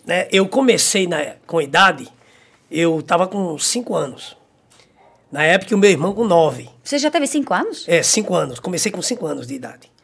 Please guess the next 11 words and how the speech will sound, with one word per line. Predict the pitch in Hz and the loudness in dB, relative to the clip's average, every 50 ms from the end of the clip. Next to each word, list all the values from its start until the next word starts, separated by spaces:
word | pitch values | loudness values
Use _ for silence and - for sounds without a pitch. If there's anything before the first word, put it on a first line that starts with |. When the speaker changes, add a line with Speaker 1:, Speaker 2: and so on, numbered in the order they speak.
| _ _ _ _ _ _ _ _ - | _ _ _ _ _ _ _ _ -4
Speaker 1:
É, | 147 156 156 151 147 156 | -2 -2 0 -2 -2 -2
eu | 160 165 160 156 | -2 -2 -2 -2
comecei | - 185 185 170 151 - - 190 190 | -2 -4 -2 0 0 0 2 2 2
nas | 190 180 - - - | 2 0 0 0 -2
feiras, | - 170 185 190 190 190 180 170 165 | 0 0 2 4 4 4 4 2 -2
nas | - 143 - - - | -4 -4 -4 -4 -6
praças | - - 165 175 180 185 185 180 170 - - 180 147 | -4 2 4 6 8 8 8 6 4 2 -4 -6 -6
do | 156 | -4
Recife, | 147 156 147 - - - - 196 190 196 180 - - 160 151 - _ _ _ _ _ _ _ - 131 - | -4 -4 -4 -4 -4 -2 -2 -2 -2 -2 -4 -6 -10 -12 -14 -14 _ _ _ _ _ _ _ -20 -16 -10
no | 151 165 | -8 -6
Nordeste. | 160 135 135 143 160 165 165 165 156 151 - - - | -4 -4 -4 -2 -2 0 0 -2 -2 -4 -10 -16 -18